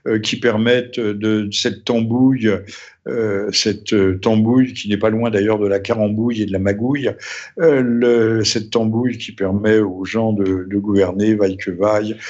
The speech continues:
à coups de mensonges et de communication. Euh, il faut savoir qu'en fait, les, les grands patrons, par exemple, euh, à, à l'Élysée, ce sont ceux qui font de la,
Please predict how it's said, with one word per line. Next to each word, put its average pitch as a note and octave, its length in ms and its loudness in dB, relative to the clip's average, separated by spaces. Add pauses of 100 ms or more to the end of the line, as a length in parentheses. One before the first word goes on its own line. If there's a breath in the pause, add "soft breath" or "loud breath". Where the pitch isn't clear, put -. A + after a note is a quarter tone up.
(200 loud breath)
à A2 80 0
coups A2 200 -2
de A2 80 2
mensonges A2 520 0
et A2+ 60 2
de A2+ 80 -6
communication. A2+ 640 -4 (340 loud breath)
Euh, C2+ 300 4 (400)
il C#3+ 100 2
faut C3+ 140 2
savoir D3 340 2
qu'en C3 140 -8
fait, D#3+ 300 -2
les, C3 100 -8
les A#2+ 160 -6
grands C3 220 -4
patrons, C3 480 -4
par G#2+ 160 -6
exemple, G#2+ 580 -4 (380 loud breath)
euh, G#2 380 -4 (460)
à, A2+ 120 0
à G#2+ 200 0
l'Élysée, A2+ 520 4
ce A#2+ 200 -4
sont A2+ 280 -6
ceux C#3 240 0
qui G#2+ 400 -6
font C3 280 0
de A#2 140 2
la, G2+ 240 2